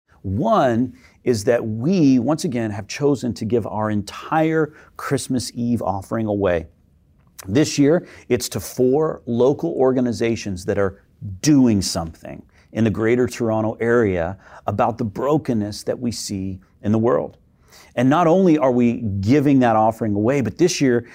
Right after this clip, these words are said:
as a church, as an organization, we've actually decided to match it dollar for dollar. So whatever you give, we'll match, and we'll give it away to four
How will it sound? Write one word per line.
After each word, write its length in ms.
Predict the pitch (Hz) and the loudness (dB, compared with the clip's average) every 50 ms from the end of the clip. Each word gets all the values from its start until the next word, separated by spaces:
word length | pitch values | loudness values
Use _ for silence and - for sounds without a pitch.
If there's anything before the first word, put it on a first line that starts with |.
| - - | -12 -8
as 160 | - 104 95 | -6 -6 -4
a 60 | 110 92 | -6 -4
church, 500 | - - - - 190 170 135 120 - 120 | -4 -4 -2 0 2 2 2 2 0 0
as 100 | 104 110 | 0 0
an 80 | - | 2
organization, 840 | - 127 123 117 110 104 92 117 120 135 127 - - 101 95 95 - - _ _ 110 | 2 2 2 2 2 0 2 2 2 2 0 0 -2 -4 -6 -6 -8 -14 _ _ -2
we've 100 | 101 117 | 0 0
actually 360 | - 135 131 - - 123 107 | 0 0 -2 -2 0 0 0
decided 480 | 101 95 - - 101 98 95 95 - - | 0 -2 -2 0 0 2 2 0 -2 -2
to 80 | 101 | -2
match 440 | 95 92 92 90 90 92 92 - - | 0 0 0 -2 -4 -8 -8 -8 -8
it 200 | 85 - - _ _ _ _ - | -10 -10 -12 _ _ _ _ 0
dollar 240 | 101 98 95 95 90 | 2 2 2 2 -2
for 160 | - - 90 | -4 -4 -4
dollar. 380 | 82 87 87 87 82 78 - _ - - _ | -2 0 0 0 -2 -4 -8 _ -20 -20 _
So 160 | - - 101 | -10 -8 -4
whatever 320 | 87 92 98 113 131 135 135 | -2 0 2 2 2 2 2
you 260 | 127 127 151 165 160 | 2 4 4 4 4
give, 540 | 131 156 175 180 190 196 196 190 - - _ _ _ _ _ _ _ | 4 2 2 4 2 2 0 -4 -8 -16 _ _ _ _ _ _ _
we'll 300 | - 95 98 117 135 139 | -4 0 2 2 4 4
match, 540 | 143 135 127 131 131 139 131 - - - - _ _ _ _ _ - | 4 2 2 2 0 -2 -6 -8 -12 -14 -16 _ _ _ _ _ -4
and 160 | 117 110 101 | -2 0 0
we'll 120 | 95 98 95 | 2 0 0
give 300 | 95 90 - - 147 139 | 0 0 0 2 2 4
it 80 | 156 | 4
away 300 | 139 120 113 113 110 110 | 2 4 2 2 0 -2
to 140 | 107 - 104 | -4 -10 -14
four 460 | 101 - - - 147 139 135 - - | -16 -16 -12 -8 -4 -4 -2 -4 -4